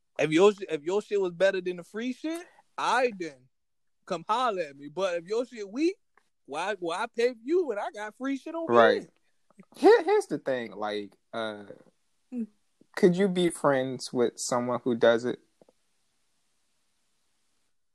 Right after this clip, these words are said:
Speaker 1: Ah.
Speaker 2: I can.
Speaker 1: Ah.
Speaker 2: <laughs>
Speaker 1: I, I mean, I,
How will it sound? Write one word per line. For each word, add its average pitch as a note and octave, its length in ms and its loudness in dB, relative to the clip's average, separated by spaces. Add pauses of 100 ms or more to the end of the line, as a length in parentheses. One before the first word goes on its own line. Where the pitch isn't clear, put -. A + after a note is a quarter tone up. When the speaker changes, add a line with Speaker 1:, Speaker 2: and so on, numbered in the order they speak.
(480)
Speaker 1:
Ah. C4+ 1300 -6
Speaker 2:
I D#3+ 160 8
can. C#3+ 440 4 (640)
Speaker 1:
Ah. A#3 440 0
Speaker 2:
<laughs> F#3+ 240 8 (340)
Speaker 1:
I, F#3+ 380 4 (360)
I C#4+ 200 0
mean, C4+ 160 -8 (120)
I, B3+ 180 -4